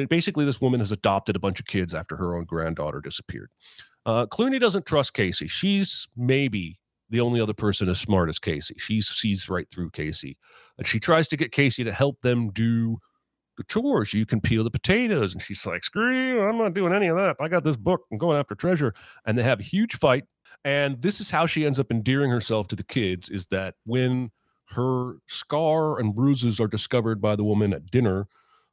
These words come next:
um, she does not, uh, tell the truth and sell out Clooney. She says, "I tripped and fell."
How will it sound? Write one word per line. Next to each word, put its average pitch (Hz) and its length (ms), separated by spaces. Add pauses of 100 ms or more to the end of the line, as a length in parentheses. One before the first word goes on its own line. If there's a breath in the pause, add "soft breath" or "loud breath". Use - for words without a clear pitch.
um, 98 460 (380)
she 123 440
does 113 240
not, 123 300 (480)
uh, 87 340
tell 107 180
the 95 100
truth 85 320 (180)
and 87 100
sell 85 260
out 76 180
Clooney. 80 460
She - 280
says, 82 420
"I - 80
tripped - 300
and - 160
fell." 120 400